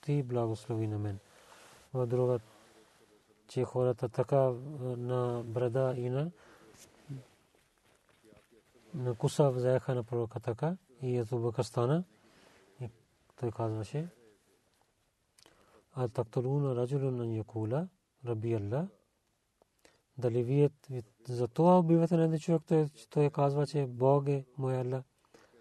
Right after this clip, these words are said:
За това вие искате да убивате него, че Аллах е мой Бог?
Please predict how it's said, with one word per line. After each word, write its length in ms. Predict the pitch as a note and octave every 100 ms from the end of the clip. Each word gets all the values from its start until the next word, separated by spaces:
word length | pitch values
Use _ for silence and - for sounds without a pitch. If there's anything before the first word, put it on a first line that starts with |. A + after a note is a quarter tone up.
| _ B2 A#2 A2+ _ _ _ _ _ -
За 200 | B2+ B2
това 320 | A#2 C3 C3
вие 220 | B2 C3+ C3+
искате 580 | - C3+ C#3+ C3 C3
да 180 | C#3 B2+
убивате 320 | A#2+ B2+ B2+
него, 320 | B2+ A#2+ C#3 C3+
че 460 | - C3 B2+ B2 C3+
Аллах 400 | C3 C3+ C#3 C3
е 60 |
мой 200 | B2+ B2
Бог? 320 | A#2+ C#3+ -